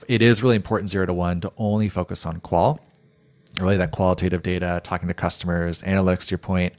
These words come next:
isn't really super valuable. But once you have the analytics in place, you do start to scale.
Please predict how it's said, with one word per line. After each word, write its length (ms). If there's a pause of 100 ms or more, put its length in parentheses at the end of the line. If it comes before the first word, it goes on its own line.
isn't 200
really 440 (160)
super 280
valuable. 680
But 260 (100)
once 360
you 80
have 260
the 80
analytics 320
in 80
place, 420
you 60
do 240
start 240
to 80
scale. 580